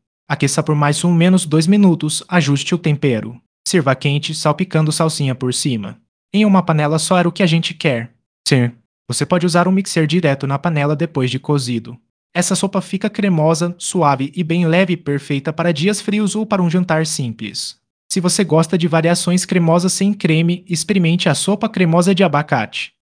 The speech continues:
A receita rende cerca de quatro porções. É ótima para um almoço ou jantar rápido,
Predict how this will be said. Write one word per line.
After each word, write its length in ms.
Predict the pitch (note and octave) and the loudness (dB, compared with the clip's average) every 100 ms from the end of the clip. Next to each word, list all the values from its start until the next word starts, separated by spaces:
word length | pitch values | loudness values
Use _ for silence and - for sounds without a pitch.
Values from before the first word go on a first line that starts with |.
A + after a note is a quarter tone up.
| _ - | _ -4
A 80 | C#3 | 0
receita 380 | E3 - G#3 | 0 0 0
rende 340 | G#3+ E3 D#3 E3 | 0 2 2 2
cerca 320 | - D3+ D3 | 2 0 0
de 100 | C#3 | -4
quatro 380 | - E3+ F#3 G3+ | -2 -2 0 -2
porções. 800 | G3+ F3 - C#3 G#2+ G#2 - - _ _ _ | -2 -2 -2 -4 -4 -8 -12 -14 _ _ _
É 60 | E3 | 0
ótima 320 | F3+ G3 F#3+ | 0 0 -2
para 180 | F3+ D#3+ | -2 -2
um 60 | |
almoço 460 | E3+ F3+ E3+ D#3+ D3+ | 0 -2 -2 -4 -4
ou 80 | D3+ | -2
jantar 280 | F3+ F3+ E3+ | -2 -2 -2
rápido, 460 | D#3 D3+ D#3 A2+ | -2 -2 -4 -14